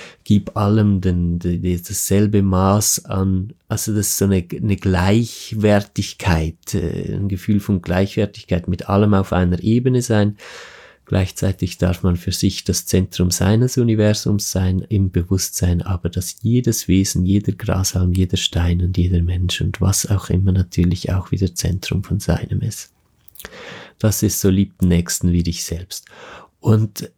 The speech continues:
ähm, solche Dinge sind ganz schön, aber es gibt keinen Gott, der das von uns erwartet und kein Leben. Das ist ein, eine,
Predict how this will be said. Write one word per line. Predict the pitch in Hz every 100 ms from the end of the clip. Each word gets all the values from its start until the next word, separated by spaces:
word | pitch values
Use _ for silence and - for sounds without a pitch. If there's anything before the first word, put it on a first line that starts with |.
| _
ähm, | 120 120 120 117 117 - - - -
solche | - 127 147
Dinge | 139 147 143
sind | - 131 -
ganz | 131 135 -
schön, | 131 147 156
aber | 110 107
es | 117 -
gibt | 135
keinen | - 123 120
Gott, | - 123 -
der | 131
das | 127 123 -
von | 123
uns | 123 120 -
erwartet | - - 90 87 - - 101
und | 104
kein | - 90
Leben. | 90 87 85 101 - -
Das | - - 143
ist | - -
ein, | 104 110 110
eine, | - - - 110 107 107